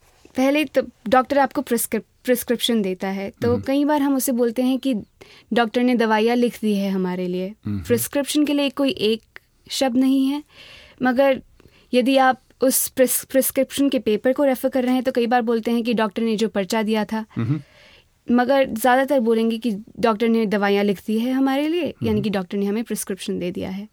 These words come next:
Speaker 2: अच्छा, पर्चा
Speaker 1: तो
Speaker 2: या सिर्फ लिख देना?
Speaker 1: हाँ,
Speaker 2: हाँ।
Speaker 1: बस।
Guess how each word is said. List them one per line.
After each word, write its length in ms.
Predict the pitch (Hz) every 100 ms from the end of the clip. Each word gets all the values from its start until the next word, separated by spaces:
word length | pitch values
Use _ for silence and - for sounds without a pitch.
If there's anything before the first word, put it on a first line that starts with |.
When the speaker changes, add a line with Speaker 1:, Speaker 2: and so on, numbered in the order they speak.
| -
Speaker 2:
अच्छा, 300 | 92 - 92 87 - - -
पर्चा 360 | 131 123 269 269
Speaker 1:
तो 220 | 165 170
Speaker 2:
या 240 | 120 104 98 - - _ -
सिर्फ 240 | - 107
लिख 280 | - 107 -
देना? 260 | 90 87 90 - -
Speaker 1:
हाँ, 260 | 233 - -
Speaker 2:
हाँ। 120 | 98
Speaker 1:
बस। 440 | 170 170 - -